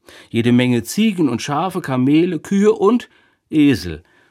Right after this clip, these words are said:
von denen er selber wohl der Größte ist. Und das weiß er. Und darum hat Jakob Angst vor dem Wiedersehen. Und Esau kommt ihm tatsächlich entgegen und er bringt auch seine Familie mit,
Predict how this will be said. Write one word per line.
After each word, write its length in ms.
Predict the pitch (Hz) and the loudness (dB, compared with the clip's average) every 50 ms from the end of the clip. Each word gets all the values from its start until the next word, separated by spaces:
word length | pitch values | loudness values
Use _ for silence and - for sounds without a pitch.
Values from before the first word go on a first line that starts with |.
| _ _ | _ _
von 180 | _ 127 120 107 | _ -6 -4 -2
denen 240 | 117 123 123 120 | 0 0 0 0
er 120 | - 104 101 | 0 -4 -4
selber 440 | - 127 131 143 147 151 139 123 117 | -2 -2 -2 -2 0 0 -2 -2 -2
wohl 160 | 120 123 120 | -4 -2 -2
der 120 | 120 117 | -2 -4
Größte 520 | 113 - 104 117 107 98 90 82 - - 69 | -4 -2 0 2 2 2 0 -2 -6 -10 -10
ist. 460 | 64 76 - - - - _ _ _ _ | -10 -12 -14 -16 -20 -20 _ _ _ _
Und 160 | _ - 104 135 | _ -8 -6 -6
das 180 | 135 - 104 | -8 -8 -8
weiß 340 | 71 71 76 - - - - | -8 -8 -6 -8 -8 -10 -14
er. 280 | - - - - - _ _ _ _ _ _ _ _ - - - | -16 -20 -20 -20 -20 _ _ _ _ _ _ _ _ -20 -8 -8
Und 140 | 104 101 | -2 0
darum 240 | 135 143 156 170 147 | 0 2 2 2 0
hat 160 | 147 147 127 | 0 -2 -2
Jakob 380 | 135 139 135 139 - 170 165 - - | -2 -4 -4 -4 -4 -8 -8 -8 -10
Angst 400 | - 214 214 180 117 92 - - | -8 -2 -2 -2 -2 -2 -6 -8
vor 120 | - 110 | -8 -6
dem 200 | 101 113 107 101 | -4 -2 -2 -4
Wiedersehen. 640 | 107 104 98 95 87 90 90 - 113 98 92 - 127 - _ _ _ _ _ _ _ _ - - - | -4 -6 -6 -8 -8 -10 -12 -12 -12 -12 -12 -14 -18 -20 _ _ _ _ _ _ _ _ -20 -20 -6
Und 160 | - 143 139 - | -4 -4 -4 -2
Esau 400 | - 208 220 214 226 208 202 185 | -4 -4 -4 -2 -2 -2 -2 -4
kommt 440 | - - 175 202 240 233 - - | -4 -2 0 0 0 0 -2 -2
ihm 300 | - 156 139 127 113 - | 0 2 2 2 0 -2
tatsächlich 840 | - - - 180 165 175 156 - - - - 143 135 - - 131 127 - | -6 -6 -4 -2 -2 -2 -4 -6 -8 -6 -4 -4 -4 -4 -8 -10 -10 -6
entgegen 540 | - 117 120 - - 120 110 101 98 113 | -4 -4 -4 -4 -4 -4 -2 -2 -2 -4
und 120 | 110 127 135 | -4 -2 -2
er 80 | 131 | -2
bringt 260 | - 139 143 131 123 120 | 0 0 0 0 0 0
auch 100 | 110 110 | -4 -4
seine 280 | - 120 110 104 110 | -2 -2 -2 -2 -2
Familie 580 | - - 123 117 147 202 247 277 247 156 107 92 | -4 -4 -2 -2 -2 -2 -2 -2 -2 -4 -4 -4
mit, 280 | 85 82 87 - _ | -6 -8 -12 -16 _